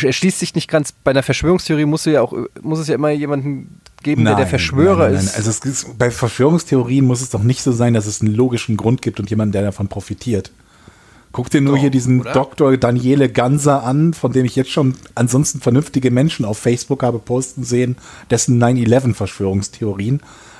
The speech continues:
Speaker 2: Es muss niemanden, es, es muss keinen logischen Grund geben, es muss überhaupt nichts
Speaker 1: Aber
Speaker 2: geben.
Speaker 1: was sagt er denn? Was hat er denn gesagt?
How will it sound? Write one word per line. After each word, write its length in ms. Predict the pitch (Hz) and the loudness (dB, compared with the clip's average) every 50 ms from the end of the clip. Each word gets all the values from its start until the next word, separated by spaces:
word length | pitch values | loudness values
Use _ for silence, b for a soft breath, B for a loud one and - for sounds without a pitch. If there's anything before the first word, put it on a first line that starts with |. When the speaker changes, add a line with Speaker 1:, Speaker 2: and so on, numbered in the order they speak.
| B B | B B
Speaker 2:
Es 160 | 120 - - | -2 0 2
muss 260 | 135 170 208 - - | 2 2 2 2 2
niemanden, 480 | 160 165 185 185 190 - 123 131 135 - | 4 4 4 4 2 2 0 0 0 0
es, 140 | - 123 - | 0 -2 -2
es 80 | 131 147 | 2 2
muss 200 | 165 208 - - | 2 2 2 0
keinen 220 | - 151 143 143 | 0 2 4 4
logischen 360 | 139 135 131 131 135 - 131 107 | 4 4 2 2 0 -2 -2 0
Grund 300 | - 123 160 196 - - | 2 2 2 0 0 0
geben, 340 | 180 165 170 165 175 175 | 0 0 2 2 0 -2
es 140 | 127 - - | -2 -2 0
muss 180 | 139 139 135 - | 0 0 0 0
überhaupt 300 | 135 127 139 180 - 143 | -2 -2 -2 -2 -2 -4
nichts 120 | 127 117 | -4 -4
Speaker 1:
Aber 120 | 143 131 139 | -2 -2 0
Speaker 2:
geben. 80 | 131 135 | 0 0
Speaker 1:
was 80 | 127 | 2
sagt 220 | 143 170 196 - 180 | 2 0 0 0 -4
er 80 | 139 | -4
denn? 240 | 117 117 110 107 104 B B B B B B B B B - | -4 -4 -8 -10 -12 B B B B B B B B B -10
Was 220 | 127 120 - - | -8 -8 -4 -4
hat 120 | 143 135 | -4 -4
er 60 | 139 131 | -4 -6
denn 180 | 131 127 123 | -4 -6 -6
gesagt? 480 | 113 107 110 127 123 117 - - _ | -8 -8 -6 -4 -4 -4 -6 -8 _